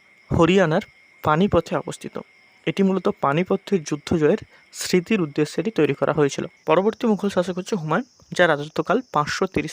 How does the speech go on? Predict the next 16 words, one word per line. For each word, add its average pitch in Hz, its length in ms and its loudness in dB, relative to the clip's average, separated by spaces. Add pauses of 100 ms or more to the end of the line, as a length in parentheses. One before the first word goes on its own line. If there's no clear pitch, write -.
থেকে - 140 -10 (100)
পাঁচশো 156 260 -4
ছাপান্ন 165 340 -4
খ্রিস্টাব্দ 196 380 -6
অবধি 185 220 -4
বেষ্টিত - 280 -8 (100)
ছিল। 147 120 -4 (380)
হুমায়ুনের 196 540 0 (160)
শাসনকাল 180 520 -4 (100)
মূলত 180 200 -4 (200)
আঞ্চলিক 156 420 -8
শাসক 220 260 -8 (180)
শের - 240 2
শাহর 220 240 0
সাথে 202 260 -4
যুদ্ধ 143 160 -8